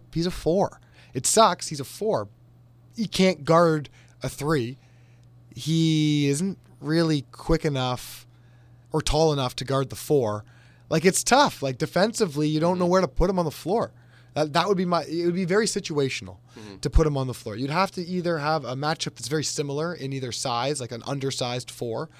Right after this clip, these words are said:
Speaker 1: or you'd have to have a slower three.
Speaker 2: Mm-hmm.
Speaker 1: And that's where he might thrive. Even then, I don't see him doing that well. If anything, he's one of those players that's gonna be known, I think, as, like, a catch and shoot three player in the N B A.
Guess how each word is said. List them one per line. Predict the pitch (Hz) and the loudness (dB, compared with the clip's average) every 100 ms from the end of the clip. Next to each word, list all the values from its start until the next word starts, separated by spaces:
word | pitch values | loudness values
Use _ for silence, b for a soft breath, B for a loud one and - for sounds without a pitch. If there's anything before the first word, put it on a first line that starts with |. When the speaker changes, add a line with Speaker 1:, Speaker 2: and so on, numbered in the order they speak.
| B B - | B B 0
Speaker 1:
or | 170 160 | 4 4
you'd | 156 | 2
have | 156 | 0
to | 156 | 0
have | 147 | 0
a | 135 | 0
slower | - - 139 131 120 | 0 0 -2 -2 -4
three. | - 117 113 B B | -6 -6 -8 B B
Speaker 2:
Mm-hmm. | 120 104 110 | -10 -6 -4
Speaker 1:
And | 135 135 | -4 2
that's | 160 170 - | 6 6 4
where | 160 | 0
he | 127 160 | 0 -2
might | 143 143 143 - | -2 -2 -4 -4
thrive. | 123 120 120 147 190 | -10 -4 -2 0 -2
Even | 202 240 214 | -2 -2 2
then, | 185 208 | 4 4
I | 139 | 2
don't | 165 160 | -2 -2
see | - 156 | -4 -2
him | |
doing | 151 147 | -2 -2
that | 139 120 | -2 -2
well. | 120 139 127 | -2 -2 -2
If | 165 | 0
anything, | 240 - 180 165 B B B | -2 0 -2 -4 B B B
he's | 208 | 0
one | 196 208 | 4 6
of | |
those | 180 | 4
players | - 175 185 | 2 4 4
that's | 156 | 2
gonna | 139 156 | 0 -2
be | 143 151 147 | 0 0 -2
known, | 156 143 147 170 | -2 -2 0 2
I | 143 | 0
think, | - 160 190 | -2 -2 0
as, | 143 | -2
like, | 127 | -2
a | 127 | -4
catch | 143 147 - | 0 0 0
and | 135 | -2
shoot | 160 160 | -2 -2
three | - 180 | -2 4
player | - 110 - B B B B | 4 4 -4 B B B B
in | 156 147 | 0 2
the | 135 | 2
N | 123 113 | -2 -4
B | 107 | -6
A. | 92 | -8